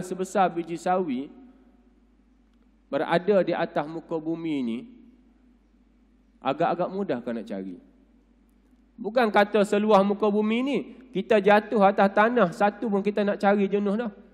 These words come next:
Sebab kecil sangatnya, kecil sangatnya biji sawi itu. Tak? Kita nak nanam, tak tengok jatuh. Kita cari jenuh nak jumpa. Tapi ini dikatakan bahawa berada di atas muka bumi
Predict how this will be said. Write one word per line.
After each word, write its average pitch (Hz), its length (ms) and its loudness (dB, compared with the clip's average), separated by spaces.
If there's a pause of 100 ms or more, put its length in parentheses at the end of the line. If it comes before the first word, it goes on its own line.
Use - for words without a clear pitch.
(680)
Sebab 170 320 -6
kecil 185 320 -4
sangatnya, 165 640 -4 (160)
kecil 127 400 -8
sangatnya 170 720 -4
biji 151 320 -8
sawi 135 400 -4
itu. 101 160 -14 (320)
Tak? 131 240 -6 (400)
Kita 202 160 0
nak 185 160 0
nanam, 165 560 0 (240)
tak 147 160 -8
tengok 196 240 -4
jatuh. 190 400 2 (960)
Kita 143 240 -6
cari 151 400 0
jenuh 147 320 -4
nak 127 160 -8
jumpa. - 480 -14 (520)
Tapi 180 420 2
ini 269 160 2
dikatakan 233 720 2
bahawa 220 420 6
berada 226 480 4
di 233 80 -2
atas 247 300 0
muka 247 340 0
bumi 254 320 -2